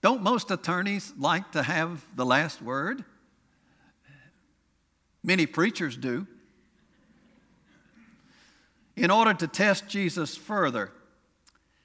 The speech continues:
the lawyer asked, "Who is my neighbor?" And Jesus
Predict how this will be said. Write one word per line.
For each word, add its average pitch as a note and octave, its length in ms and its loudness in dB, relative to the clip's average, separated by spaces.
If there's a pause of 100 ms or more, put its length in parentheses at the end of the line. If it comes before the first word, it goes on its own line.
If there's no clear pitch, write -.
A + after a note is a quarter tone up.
(1000)
the D#3 120 0
lawyer E3 380 4
asked, C#3 500 -2 (320)
"Who G3 220 -2
is D#3 220 0
my B2+ 240 -2 (140)
neighbor?" B2+ 460 -4 (200)
And E3 220 4
Jesus G#3+ 500 0